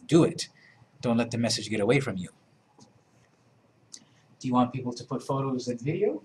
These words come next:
Yes or no? I don't, I don't have any positive or negative thing to say about that because I'm already covered with review the posts.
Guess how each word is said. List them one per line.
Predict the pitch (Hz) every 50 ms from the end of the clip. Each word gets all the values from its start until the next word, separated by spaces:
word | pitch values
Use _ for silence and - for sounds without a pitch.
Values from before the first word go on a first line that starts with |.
| _ _ _
Yes | 131 117 117 - - 127
or | 117
no? | - 170 208 302 - - _ _ _ _
I | 120
don't, | 131 131 127 127 - - - -
I | 143
don't | 139 143 143
have | 175 180
any | 147 139 139
positive | - 139 143 143 143 143 143 135
or | 135 131
negative | 139 139 135 143 143 143 -
thing | - 147 143
to | 139 -
say | - - 139 127
about | 123 - 123 - -
that | - 135 - - - - - - - _ _ _ _ -
because | 170 165 - 165 147
I'm | 151 147 151
already | 151 147 147 147 139
covered | - - 156 143 139 139 135
with | - 131 123 120 - - _ - _ _
review | 120 123 120 123 165 185
the | 165 147 -
posts. | - 127 - - - - - - - - - - - -